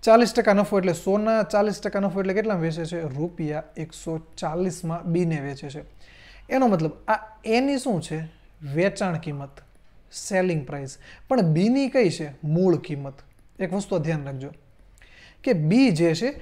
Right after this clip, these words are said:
એની વે-, મૂળ કિંમત એણે કેટલામાં ખરીદી? એકસો ચાલીસમાં. તો એના માટે મૂળ કિંમત કઈ થઈ? એકસો ચાલીસ. પણ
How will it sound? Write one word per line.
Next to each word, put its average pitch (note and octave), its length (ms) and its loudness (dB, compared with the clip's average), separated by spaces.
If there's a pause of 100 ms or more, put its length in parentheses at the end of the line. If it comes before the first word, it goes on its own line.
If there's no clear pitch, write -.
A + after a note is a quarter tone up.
(200)
એની C4+ 320 4
વે-, D#3 320 4
મૂળ D#3 380 6
કિંમત A3+ 360 0
એણે C4 220 4
કેટલામાં B3+ 320 2
ખરીદી? F3+ 280 2
એકસો G3 180 -2
ચાલીસમાં. F3 500 -2
તો F#3 60 -6
એના G#3 200 0
માટે A3 200 0
મૂળ F#3 340 4
કિંમત A#3 340 -2
કઈ A3+ 160 4
થઈ? F3+ 200 -2
એકસો F3+ 200 -4
ચાલીસ. D#3+ 380 -4 (360)
પણ C4 120 4